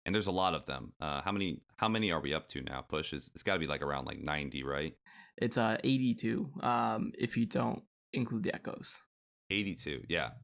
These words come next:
Speaker 1: With Echo Fighters, like, it's around ninety, which is a lot.
Speaker 2: Yeah.
Speaker 1: But Tobal two actually holds the Guinness World Record for the most playable characters in a fighting game. They have two hundred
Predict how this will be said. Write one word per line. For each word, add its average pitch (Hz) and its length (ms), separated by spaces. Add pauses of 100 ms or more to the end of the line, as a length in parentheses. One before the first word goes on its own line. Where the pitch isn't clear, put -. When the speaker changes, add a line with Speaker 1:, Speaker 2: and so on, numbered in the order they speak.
(100)
Speaker 1:
With 101 300
Echo 85 220
Fighters, 76 340
like, 71 200
it's - 140
around 73 300
ninety, 67 300
which - 200
is 92 80
a 98 60
lot. 98 400
Speaker 2:
Yeah. 120 280
Speaker 1:
But 127 320 (240)
Tobal 107 440
two - 360
actually 92 640
holds 95 460
the 71 240
Guinness 82 420
World 82 280
Record 73 380
for 73 100
the 71 100
most 73 460
playable 73 320
characters 71 540
in 69 80
a 69 40
fighting 73 320
game. - 280 (720)
They 85 200
have 80 400 (120)
two 117 280
hundred 90 640